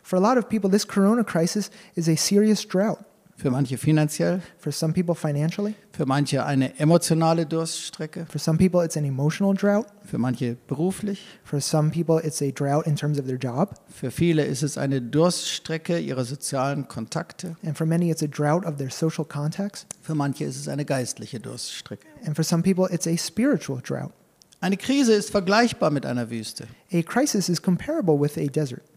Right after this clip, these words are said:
Speaker 2: Vieles ist plötzlich dürr geworden.
Speaker 1: All of a sudden, many things have become dry.
Speaker 2: Krisenzeiten sind aber gleichzeitig auch immer Chancen, Gott neu zu begegnen.
Speaker 1: But times of crises are always opportunities to encounter God anew.
Speaker 2: Für manche Menschen zum allerersten Mal.
Speaker 1: For some people, for the very first time.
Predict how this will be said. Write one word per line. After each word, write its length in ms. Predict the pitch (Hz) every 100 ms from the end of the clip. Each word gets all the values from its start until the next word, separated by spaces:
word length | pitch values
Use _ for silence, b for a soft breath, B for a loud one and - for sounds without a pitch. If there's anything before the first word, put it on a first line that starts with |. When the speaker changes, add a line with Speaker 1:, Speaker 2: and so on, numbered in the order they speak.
| -
Speaker 2:
Vieles 400 | 226 240 151 135
ist 120 | 123
plötzlich 540 | 123 117 - 170 143
dürr 220 | 131 214 233
geworden. 520 | 202 156 123 - - -
Speaker 1:
All 120 | 180
of 80 | 208
a 40 |
sudden, 380 | 214 269 254 180
many 220 | 175 254
things 280 | - 170 165
have 120 | 175
become 260 | 165 175 190
dry. 320 | 175 185 180 - b b b _
Speaker 2:
Krisenzeiten 680 | - 233 202 - 151 147 135
sind 180 | 135 131
aber 160 | 131
gleichzeitig 560 | 127 147 151 151 143 135
auch 100 | 139
immer 260 | 190 156
Chancen, 560 | 170 - 139 131 143 139 _
Gott 300 | 139 127 -
neu 220 | - 123 120
zu 160 | -
begegnen. 500 | 131 123 110 - 123 -
Speaker 1:
But 120 | 160
times 260 | - 196 208
of 100 | 180
crises 480 | - 214 214 190 175
are 160 | 175
always 260 | 196 220 208
opportunities 680 | 185 190 - 214 226 175 - B B
to 100 | 180
encounter 340 | 170 185 185
God 220 | 180 170 185
anew. 280 | 180 220 - -
Speaker 2:
Für 120 | - 135
manche 300 | 127 139 143
Menschen 360 | 139 127 147
zum 180 | 135 131
allerersten 580 | 127 147 143 131 - 120
Mal. 300 | 123 143 165
Speaker 1:
For 120 | -
some 180 | 165 185
people, 280 | 196 220 220
for 160 | 214 143
the 60 |
very 200 | 135 143
first 300 | 160 175 -
time. 220 | 180 190